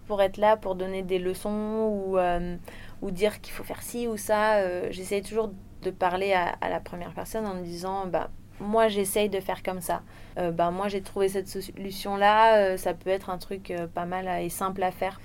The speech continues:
D'ailleurs, la dernière fois que je faisais des, des stories sur ça, en, en essayant de, de partager comment j'utilisais moins de plastique, euh, quand je voyage. Et je me souviens que quelqu'un a, m'avait commenté en disant, bah, tu pourrais aussi ne pas voyager.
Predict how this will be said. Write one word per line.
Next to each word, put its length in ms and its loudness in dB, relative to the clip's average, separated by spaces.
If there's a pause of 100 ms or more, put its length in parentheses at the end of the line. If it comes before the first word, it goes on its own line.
(540)
D'ailleurs, 340 0
la 100 0
dernière 340 -2
fois 120 -4
que 80 -8
je 40 -16
faisais 220 -4
des, 160 -4
des 160 -4
stories 320 -4
sur 300 -8
ça, 360 6
en, 460 -2
en 420 -6
essayant 440 -2
de, 300 2
de 180 -4
partager 500 -2
comment 320 0
j'utilisais 480 -4
moins 180 0
de 60 -2
plastique, 540 0
euh, 200 0
quand 200 -4
je 100 -6
voyage. 580 2 (500)
Et 100 -4
je 60 -4
me 40 -4
souviens 200 -2
que 60 -2
quelqu'un 280 0
a, 320 -2
m'avait 300 -4
commenté 500 -4
en 140 -2
disant, 260 -6
bah, 280 0
tu 120 -14
pourrais 240 2
aussi 220 -2
ne 100 -2
pas 160 -2
voyager. 460 -2